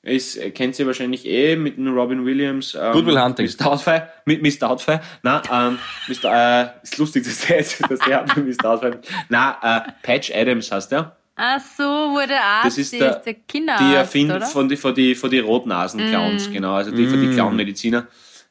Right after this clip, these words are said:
Speaker 1: Der ist wirklich schön. Schön ergreifend, hart, brutal, aber auch sehr lustig. Also eben dieses Mischmasch gefällt mir immer ganz gut, wenn's, wenn's, wenn's passt, genau.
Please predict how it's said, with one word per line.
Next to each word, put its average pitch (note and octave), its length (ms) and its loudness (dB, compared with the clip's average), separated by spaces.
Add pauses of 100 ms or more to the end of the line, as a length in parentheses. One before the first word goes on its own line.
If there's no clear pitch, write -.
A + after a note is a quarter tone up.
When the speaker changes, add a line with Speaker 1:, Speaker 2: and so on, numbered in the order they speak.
Speaker 1:
Der A#2 160 4
ist A#2 160 -4
wirklich G#2+ 400 -2
schön. F2 360 -4 (140)
Schön A2 420 0
ergreifend, G2+ 720 -2
hart, F#2+ 460 0
brutal, G2+ 540 2
aber G2+ 200 2
auch G2 120 2
sehr G2 240 0
lustig. G#2 520 -6 (580)
Also A2+ 260 4
eben A2+ 320 2
dieses A2 340 -2
Mischmasch A2 460 0
gefällt G2+ 240 -2
mir G#2 60 -2
immer G2+ 160 0
ganz F#2+ 240 -4
gut, G#2+ 200 -4
wenn's, G2 280 -2
wenn's, F#2+ 360 -6 (540)
wenn's G2 220 -4
passt, F#2 380 0
genau. G2 320 4